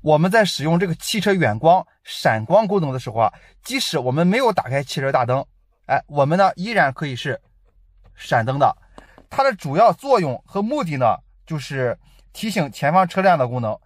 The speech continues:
比如我们在超越大货车的时候，可以先闪一下灯，提醒前方车辆就不要再变道了；或者是自己在遇到紧急情况下，哎，可以使用闪光，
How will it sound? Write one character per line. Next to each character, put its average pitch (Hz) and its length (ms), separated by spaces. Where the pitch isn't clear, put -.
比 - 80
如 226 240
我 151 140
们 170 80
在 208 120
超 233 220
越 208 120
大 - 180
货 208 180
车 254 140
的 214 80
时 - 100
候， 120 180
可 - 140
以 175 160
先 202 240
闪 117 160
一 - 20
下 151 120
灯， 170 220
提 - 240
醒 151 280
前 156 180
方 190 160
车 190 140
辆 190 240
就 151 80
不 135 200
要 180 140
再 151 140
变 151 180
道 156 160
了； 113 160
或 254 180
者 175 80
是 180 140
自 202 220
己 160 80
在 196 160
遇 196 100
到 196 140
紧 127 280
急 226 200
情 139 160
况 131 140
下， 113 300
哎， 127 160
可 190 180
以 175 140
使 - 160
用 147 120
闪 107 280
光， 143 240